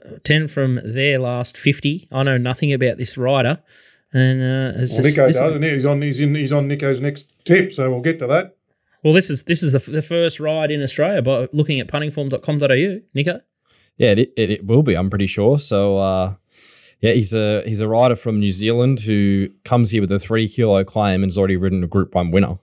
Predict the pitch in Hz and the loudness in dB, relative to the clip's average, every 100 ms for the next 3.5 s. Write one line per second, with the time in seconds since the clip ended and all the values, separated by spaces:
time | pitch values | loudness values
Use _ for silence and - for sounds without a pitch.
0 | - 143 131 143 131 120 123 139 131 117 | -4 0 2 0 0 0 0 -2 -4 -4
1 | 139 - 139 - - 110 117 117 98 - | -8 0 0 0 -6 -4 0 2 0 -2
2 | - - - 139 - - 143 143 190 175 | -2 0 2 0 -2 -10 -6 -4 0 2
3 | 143 131 143 117 120 | 2 0 -4 -6 -8